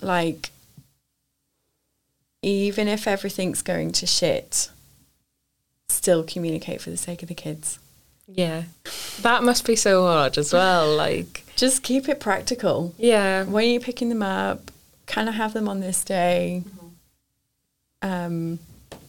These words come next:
Speaker 1: you know, and if it's really bad and you don't want to communicate with them at all,
Speaker 2: Mm.
Speaker 1: you still need to, but you can use,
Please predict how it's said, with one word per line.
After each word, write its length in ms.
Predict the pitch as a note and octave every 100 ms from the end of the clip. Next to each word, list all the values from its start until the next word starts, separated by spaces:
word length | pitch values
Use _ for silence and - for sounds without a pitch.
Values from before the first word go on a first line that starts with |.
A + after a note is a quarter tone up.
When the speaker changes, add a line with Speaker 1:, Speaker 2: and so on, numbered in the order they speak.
| _ _ _ _ _ _ _ _ _ _
Speaker 1:
you 120 | F3
know, 200 | E3+ E3 -
and 120 | G#3+
if 180 | A3+ A3+
it's 240 | A3 -
really 460 | G#3 A3 A3+ G#3+ F#3
bad 500 | E3+ C#3+ B2 C#3 - - - - _ _ _ _ _ _ _ _ _ _ _ _ _ _ _ _ _ _
and 360 | F#3 F3 E3+ D#3+
you 60 | F3
don't 380 | G3+ F#3 E3+ E3+
want 160 | E3
to 60 | F3+
communicate 580 | - F#3 F3+ G3 F3 -
with 160 | F3+
them 260 | G3 F#3+ - -
at 260 | F#3+ F#3 -
all, 340 | F#3 F#3+ C#4 - -
Speaker 2:
Mm. 380 | G3 F#3 F#3 F#3 _ _ -
Speaker 1:
you 320 | G3+ F#3 F#3 - - - -
still 300 | - B3+ A#3+
need 240 | A#3 A#3
to, 220 | - F#3 E3
but 140 | D#3
you 120 | E3+
can 220 | F3 G3+
use, 540 | G3 G3 G3 F#3+ F#3+